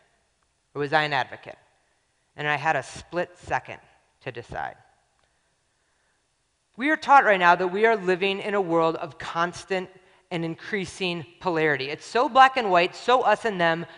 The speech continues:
so right and wrong. There is no middle,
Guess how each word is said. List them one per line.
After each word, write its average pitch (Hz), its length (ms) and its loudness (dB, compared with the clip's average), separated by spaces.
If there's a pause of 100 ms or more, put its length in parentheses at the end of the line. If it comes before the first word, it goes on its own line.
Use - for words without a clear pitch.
so 226 580 2 (200)
right 175 360 0 (460)
and 147 300 -6
wrong. 107 320 -6 (1200)
There 160 200 0
is 196 180 -2
no 269 160 0
middle, 165 480 -2